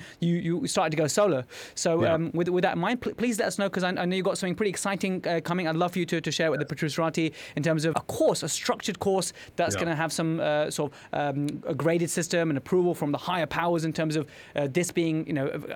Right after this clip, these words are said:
Speaker 1: I mean, that takes a lot of work, what you're doing. I appreciate that. But to, to actually
Speaker 2: Huge
Speaker 1: make a
Speaker 2: amount of work.
Speaker 1: curriculum, huge. Oh, no, absolutely.
Speaker 2: Yeah. Yeah, so it's, you know, I've, I've taken everything that I've learned from my MClinDent in implantology, all of my mistakes,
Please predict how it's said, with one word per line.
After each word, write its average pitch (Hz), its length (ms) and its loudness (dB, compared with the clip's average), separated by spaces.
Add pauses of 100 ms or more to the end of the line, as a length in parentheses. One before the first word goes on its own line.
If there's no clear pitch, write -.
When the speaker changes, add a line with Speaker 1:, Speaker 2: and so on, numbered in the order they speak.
(140)
Speaker 1:
I 151 120 -2
mean, 156 200 2
that 175 160 0
takes - 160 0
a 165 40 4
lot 180 120 6
of 160 80 2
work, 185 240 6
what 156 100 2
you're 147 80 0
doing. 165 200 2
I 147 80 2
appreciate 165 400 0
that. 156 160 0 (180)
But 165 140 -2
to, 165 100 -2
to 180 100 0
actually 175 200 4
Speaker 2:
Huge 156 100 6
Speaker 1:
make 180 120 6
a 151 40 4
Speaker 2:
amount 139 160 4
of - 60 0
work. 143 80 4
Speaker 1:
curriculum, 147 480 2
huge. 233 340 4
Oh, 175 80 2
no, 180 160 2
absolutely. 165 520 0
Speaker 2:
Yeah. 123 440 0
Yeah, - 80 -6
so 139 460 2
it's, - 720 -2 (180)
you - 100 -2
know, 139 240 0
I've, 135 600 0
I've 135 160 2
taken 156 420 2
everything 131 520 4
that 104 100 0
I've 98 160 -2
learned 104 380 0 (160)
from 104 520 -2 (380)
my 101 160 -2
MClinDent 104 600 0
in 104 120 -2
implantology, 95 920 -2
all 101 220 0
of 90 80 -2
my 92 140 -2
mistakes, 92 640 -4